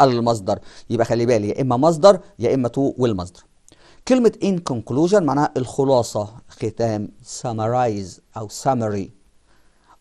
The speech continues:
On their own معناها بمفردهم، خدناها لو فاكرين، بتساوي كلمة اسمها،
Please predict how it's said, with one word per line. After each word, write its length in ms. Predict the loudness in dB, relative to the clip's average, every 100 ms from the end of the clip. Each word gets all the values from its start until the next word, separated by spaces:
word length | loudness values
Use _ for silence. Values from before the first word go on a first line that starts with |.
| 4
On 220 | 4 4 0
their 300 | 2 2 2 6
own 200 | 6 6
معناها 380 | 0 -2 -2 -4
بمفردهم، 800 | -4 -4 -2 2 2 2 -8 -8
خدناها 640 | -6 -4 -4 -4 -2 -2 -2
لو 160 | -4 -4
فاكرين، 600 | -6 -8 -2 0 0 -4 -8 _
بتساوي 760 | -10 -10 -6 0 2 4 2 -2
كلمة 520 | -2 -2 -2 -4 -6 -8
اسمها، 560 | -14 -6 -2 0 0